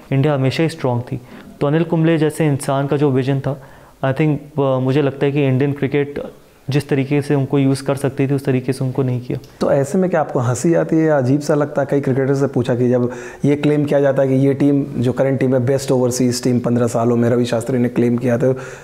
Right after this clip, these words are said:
Speaker 1: हंसी से ज़्यादा कुछ भी नहीं आता, because I'm sure कि रवि शास्त्री को या तो records नहीं पता या वो पुरानी series नहीं उन्होंने देखी,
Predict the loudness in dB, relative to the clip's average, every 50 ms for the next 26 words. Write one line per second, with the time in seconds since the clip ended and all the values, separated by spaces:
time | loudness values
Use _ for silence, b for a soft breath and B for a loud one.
0 | B B B B _ -8 -6 -6 -4 -2 -2 -2 0 0 0 2 2 0 0 0
1 | -2 -2 0 0 0 2 2 0 0 -2 -2 0 0 0 2 2 0 -2 -2 -2
2 | -2 -2 -2 -2 -2 -2 -2 0 0 0 0 -2 -4 -2 -2 -2 -2 -2 -2 B
3 | B B B B B B -2 0 0 0 0 0 0 0 0 0 -2 -2 -2 0
4 | 0 0 0 0 -2 -2 -2 -4 -4 -6 -10 -16 -6 -2 0 0 2 2 2 2
5 | 2 0 -2 -2 -4 -4 -2 -2 0 0 0 -2 -2 -2 0 0 0 2 2 2
6 | 2 2 2 2 2 0 0 -2 -2 -6 -10